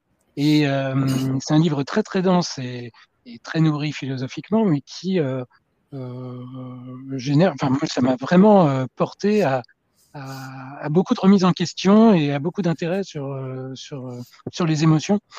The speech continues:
Speaker 1: En tout cas, euh, Louis Kéry, merci beaucoup pour ce deuxième, euh, épisode de, de Défragmentation Ensemble. Et puis, on va
Speaker 2: Merci
Speaker 1: se
Speaker 2: aussi pour
Speaker 1: retrouver
Speaker 2: ces questions.
Speaker 1: <laughs> Je t'en prie. Et puis, on se retrouvera, euh,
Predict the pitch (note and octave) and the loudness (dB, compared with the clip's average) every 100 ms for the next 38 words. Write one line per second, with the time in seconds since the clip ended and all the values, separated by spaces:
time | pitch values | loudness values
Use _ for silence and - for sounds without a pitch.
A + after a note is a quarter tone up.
0 | - _ _ _ _ - D3 D3 F#3+ F3 | -20 _ _ _ _ -8 -6 -2 0 2
1 | D3+ C#3 C#3 C#3 C#3 C3+ E3+ - E3+ E3 | 2 0 -2 -4 -4 -4 -4 -4 0 2
2 | F#3+ - A3+ F#3+ A3 G#3+ G3 - E3 E3+ | 0 0 0 2 0 2 0 0 0 2
3 | D3+ E3+ E3 D#3 C#3 C3+ C3 C3 F3+ G3 | 2 2 4 4 2 0 -2 -4 -4 -6
4 | - E3 F3+ D3+ D3 B2+ B2+ B2 D3 E3 | -6 -6 -4 -4 -6 -6 -8 -8 -4 -4
5 | - D3 D#3 C#3 - B2 A#2 F3 - _ | -4 -6 -6 -6 -8 -8 -6 -8 -8 _
6 | - C4 C4 B3 C3+ C#3+ C#3 C3+ - C#3+ | -18 -16 -8 -4 0 0 -2 -4 -8 -8
7 | C#3+ D#3 F3+ B2+ - B2 - _ _ _ | -4 -2 -2 -6 -8 -10 -12 _ _ _
8 | - C#3+ G3+ - - G#3+ C#3+ C#3 F#3 A#3 | -2 0 0 -4 -4 -6 -4 -4 -4 -6
9 | - - - D#3+ - E3 E3 - D#3 - | -6 -18 -4 -2 2 4 2 0 -6 -6
10 | D3 C#3 D#3+ D#3+ D3 B2 A#2+ | -8 0 2 4 2 0 -4